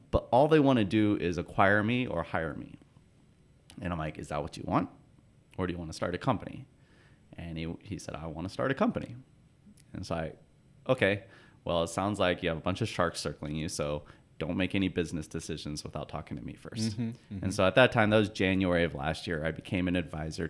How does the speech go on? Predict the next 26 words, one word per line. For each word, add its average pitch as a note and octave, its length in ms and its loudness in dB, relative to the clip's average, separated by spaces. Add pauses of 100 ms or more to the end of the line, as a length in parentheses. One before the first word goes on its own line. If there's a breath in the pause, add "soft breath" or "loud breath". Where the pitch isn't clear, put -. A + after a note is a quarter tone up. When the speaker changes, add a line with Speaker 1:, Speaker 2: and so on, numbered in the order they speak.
(120)
Speaker 1:
to, F2 80 0 (500)
uh, F2 120 2
what E2+ 160 0
was E2 140 0
then E2+ 240 0
Nanogen E2+ 500 -2
Labs. D2+ 320 -10 (560 soft breath)
Um, E2 580 -2 (200)
and F2 580 -2 (240)
we F2+ 80 -6
just G2 220 -6
got B2 200 2
to A#2 60 -2
work. - 380 -2 (500)
And F2 520 -4
we F2+ 80 -2
had F#2+ 120 2
a F#2+ 40 -2
bit F#2 180 2
of G#2 80 4
refining G2 520 2
to F#2+ 40 -6
do F#2+ 140 2
on F#2+ 100 4
the F#2 60 0
product. F#2+ 580 2